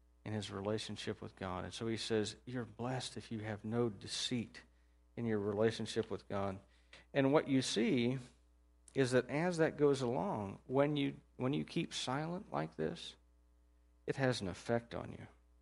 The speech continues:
It starts to affect your body, starts to affect your spirit.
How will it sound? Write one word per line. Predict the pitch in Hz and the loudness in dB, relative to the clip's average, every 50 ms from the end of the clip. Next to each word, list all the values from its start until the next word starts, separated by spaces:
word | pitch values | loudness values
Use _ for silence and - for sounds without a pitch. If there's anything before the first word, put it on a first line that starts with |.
| _ _ _ _ _ _ _ _ _ _ _ _ _ _ _ _ _ - | _ _ _ _ _ _ _ _ _ _ _ _ _ _ _ _ _ -2
It | - | -2
starts | - - - 135 135 127 - | 2 6 8 8 8 6 6
to | - 123 107 | 4 4 4
affect | 104 - - 131 131 127 123 127 - - - - | 4 4 4 6 6 6 4 0 -6 -10 -10 -8
your | 135 110 101 92 | -6 -4 -4 -4
body, | 98 107 107 110 120 135 139 143 139 143 147 135 - _ _ _ _ _ _ _ _ _ _ _ _ _ _ _ _ _ _ _ _ _ | -2 0 2 2 2 2 0 -2 -4 -4 -8 -10 -14 _ _ _ _ _ _ _ _ _ _ _ _ _ _ _ _ _ _ _ _ _
starts | - 113 113 113 - - | 0 2 2 2 2 0
to | 101 | -4
affect | 101 101 - 113 113 110 - - | -4 -2 0 0 0 0 0 -4
your | 87 90 | -8 -8
spirit. | - - - - 117 117 117 110 - | -8 -6 -2 0 2 4 4 2 0